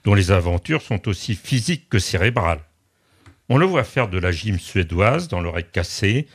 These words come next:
un sauvetage aquatique dans le Lotus Bleu ou du yoga dans Tintin et les Picaros. Bien qu'il soit d'apparence chétif, Tintin est capable de se débarrasser d'adversaires bien plus grands et costauds que lui.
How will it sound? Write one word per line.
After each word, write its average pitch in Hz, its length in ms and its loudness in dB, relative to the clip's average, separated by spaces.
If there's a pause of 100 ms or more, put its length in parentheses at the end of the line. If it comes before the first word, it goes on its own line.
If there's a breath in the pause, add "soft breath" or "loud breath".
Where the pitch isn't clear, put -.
(240 soft breath)
un 104 80 0
sauvetage - 680 0 (140)
aquatique 110 600 0
dans 82 120 0
le 78 60 -2
Lotus 92 360 -4
Bleu 135 340 0 (320 soft breath)
ou 117 100 2
du 104 200 -2
yoga 120 340 2
dans 117 180 -2
Tintin 120 380 0
et 131 40 0
les 117 120 -2
Picaros. 123 760 -4 (920)
Bien 131 180 6
qu'il 131 200 -4
soit 120 200 -2
d'apparence 95 560 -2
chétif, 190 640 -4
Tintin 110 340 2
est 123 100 -2
capable 123 420 0
de 95 100 0
se - 180 -4
débarrasser 107 640 2
d'adversaires 95 680 0
bien 147 340 0
plus - 240 -8
grands 156 300 0
et 131 80 0
costauds 139 420 -4
que 147 120 -4
lui. 143 360 -4